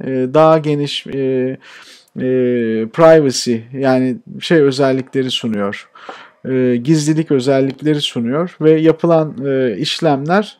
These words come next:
takip edilemiyor. O yüzden özel bir coin ve, e, daha fazla gizlilik ve, e, e, mahremiyet isteyen kullanıcılar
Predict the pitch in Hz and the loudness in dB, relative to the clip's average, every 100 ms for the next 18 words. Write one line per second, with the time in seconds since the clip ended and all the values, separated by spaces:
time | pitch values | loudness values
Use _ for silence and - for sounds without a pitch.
0 | - 180 170 190 180 151 139 104 92 156 | 0 2 2 2 0 0 -2 -2 -2 4
1 | 190 147 123 156 208 208 _ _ _ _ | 4 4 0 0 -2 -6 _ _ _ _
2 | _ _ - 156 165 175 143 113 - 123 | _ _ -4 2 6 6 6 2 -2 -2
3 | 135 196 _ _ _ _ _ _ _ _ | -2 -4 _ _ _ _ _ _ _ _
4 | _ - 139 139 131 - - - - 143 | _ -4 2 2 2 -12 -20 -20 -6 2
5 | 143 139 139 160 170 165 147 131 123 131 | 4 4 6 6 6 6 4 4 2 0
6 | 127 139 127 127 143 - 135 135 - - | 0 -2 -2 -2 -4 -2 2 2 0 -6
7 | 123 123 120 113 113 113 110 107 107 104 | 0 4 4 2 2 0 -2 -2 -4 -8
8 | _ 78 87 80 90 101 104 98 113 135 | _ _ -20 -18 -12 -10 -10 -16 -8 2
9 | 139 139 139 143 151 139 123 - 117 113 | 2 4 2 2 0 -2 -8 -2 -2 -2
10 | - 143 123 110 127 190 240 | -4 -2 -2 -2 0 0 0